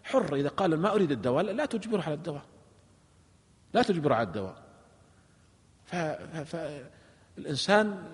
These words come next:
أه-، أهم شيء أن يكون عقله معه، إذا كان عقله معه هو صاحب القرار، هو يقول لك: "لا أريد هذا"، لماذا تجبره؟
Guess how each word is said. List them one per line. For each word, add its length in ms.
أه-، 40
أهم 380
شيء 160
أن 40
يكون 200
عقله 280
معه، 260
إذا 120
كان 220
عقله 320
معه 200
هو 160
صاحب 320
القرار، 380
هو 40
يقول 240
لك: 100
"لا 140
أريد 240
هذا"، 220
لماذا 240
تجبره؟ 420